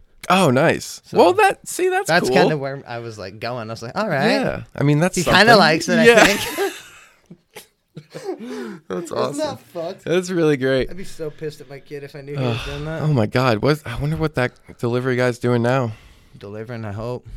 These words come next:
Speaker 1: I hope
Speaker 2: 'Cause he was
Speaker 1: so.
Speaker 2: damn fucking good at it, dude. Standing there for these kids.
Speaker 1: Fuck
Speaker 2: With,
Speaker 1: yeah.
Speaker 2: like, not a real tip, probably.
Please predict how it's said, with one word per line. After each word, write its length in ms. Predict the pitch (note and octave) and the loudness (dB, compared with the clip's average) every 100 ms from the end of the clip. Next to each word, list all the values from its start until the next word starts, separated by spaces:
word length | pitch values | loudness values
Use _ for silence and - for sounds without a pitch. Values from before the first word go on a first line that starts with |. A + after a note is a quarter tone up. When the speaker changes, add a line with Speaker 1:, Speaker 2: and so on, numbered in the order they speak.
| - - | -18 -16
Speaker 1:
I 160 | A#2+ | -10
hope 180 | C3+ B2 | -4 -2
Speaker 2:
'Cause 100 | B2+ | -2
he 80 | C#3+ | -2
was 80 | A#2+ | 0
Speaker 1:
so. 120 | A#2 | 0
Speaker 2:
damn 220 | A#2 A#2 | -2 -6
fucking 300 | A#2 B2 A#2 | -8 -10 -10
good 160 | A2+ A#2+ | -8 -6
at 200 | A2+ G#2+ | -6 -8
it, 120 | G#2+ | -10
dude. 160 | B2+ B2 | -12 -14
Standing 360 | - B2+ B2 | -14 -14 -14
there 160 | A#2+ A#2+ | -12 -12
for 80 | C3 | -12
these 220 | B2 A#2+ | -14 -14
kids. 320 | - A#2+ B2 | -10 -10 -10
Speaker 1:
Fuck 340 | - - A#2+ A2 | -12 -2 -2 -2
Speaker 2:
With, 80 | A#2 | -2
Speaker 1:
yeah. 140 | A2+ C#3+ | 0 0
Speaker 2:
like, 160 | D#3 | 0
not 220 | A#2+ B2+ D3+ | -2 -4 -4
a 60 | |
real 220 | A#2+ C3 B2 | -4 -8 -10
tip, 260 | C#3 C3+ | -14 -12
probably. 360 | D3+ C#3+ D3 | -10 -12 -12